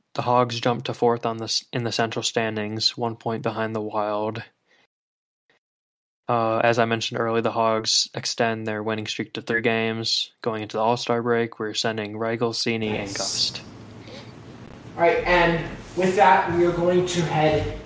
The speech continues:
Speaker 2: into a very rapid-fire weekly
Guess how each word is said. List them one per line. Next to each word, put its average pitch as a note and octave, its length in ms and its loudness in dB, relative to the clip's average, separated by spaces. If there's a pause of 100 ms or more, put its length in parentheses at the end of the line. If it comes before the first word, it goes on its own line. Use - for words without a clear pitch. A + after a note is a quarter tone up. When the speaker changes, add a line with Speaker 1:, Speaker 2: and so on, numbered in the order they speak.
Speaker 2:
into F#3 340 4
a D#3+ 320 2 (320)
very A#3 440 6
rapid-fire C3+ 920 2 (420)
weekly F#3 720 4